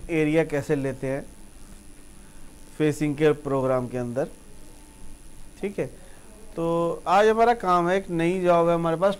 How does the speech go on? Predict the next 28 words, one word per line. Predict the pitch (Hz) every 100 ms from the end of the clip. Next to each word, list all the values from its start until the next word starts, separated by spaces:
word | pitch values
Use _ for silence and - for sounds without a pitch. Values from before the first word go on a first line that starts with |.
| -
turning | 165 151 165 151
की, | 123 110 - - - -
ठीक | 185 226
है, |
बिल्कुल | 160 180 185 208
नया | 170 160 170
concept | 170 156 139 143 123 151
है, | 180 - - - -
पिछले | 160 170 170
वाले | 170 170
से | 170 170
इसका | 165 170
कुछ | 165 175 170
भी | 180
लेना | 170 160 160
देना | 156 151
नहीं | 151 135
है। | 143 - - - - - - - -
तो | - 156 156 151 143 -
देखेंगे | 156 170 185 202 214
turning | 190 160 175 175
की | 185
job | 165 160 165
हमारे | 160 156 151
को | 151 165
कैसे | 147 139 147 143 - - - - 143
करनी | 147 127 131 127
है। | 160